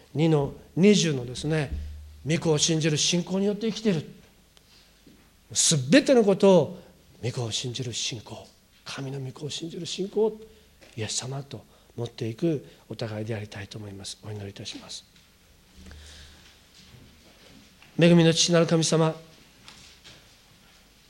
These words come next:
あなたがどんなに優しい目を持って、あの迫害者パウロをあがない出し、召し出され、義とされ、清めてくださり、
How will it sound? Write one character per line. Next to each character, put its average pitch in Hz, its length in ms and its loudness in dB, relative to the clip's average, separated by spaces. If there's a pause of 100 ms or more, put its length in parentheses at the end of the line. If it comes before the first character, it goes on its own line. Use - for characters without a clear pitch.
(2000)
あ 127 80 0
な 131 100 2
た 131 120 0
が 131 100 2
ど 143 160 4
ん 156 160 4
な 156 100 2
に 151 140 2
優 139 100 0
し 151 480 0
い - 40 -2
目 160 120 2
を 147 60 4
持 135 120 0
っ - 20 -8
て、 139 320 -2 (760)
あ 151 80 0
の 165 100 6
迫 156 300 -2
害 180 180 6
者 156 160 2
パ 202 220 0
ウ 208 80 8
ロ 156 120 6
を 120 180 0 (460)
あ 117 100 -8
が 131 120 0
な 143 120 2
い 147 40 2
出 139 140 0
し、 - 180 -2 (600)
召 131 100 0
し 156 120 0
出 143 100 2
さ 175 140 2
れ、 160 140 0 (560)
義 175 160 2
と 185 100 4
さ 156 140 2
れ、 139 220 0 (920)
清 170 220 4
め 165 120 2
て 135 100 -4
く 135 80 -8
だ 131 100 -4
さ 143 140 -2
り、 123 160 -4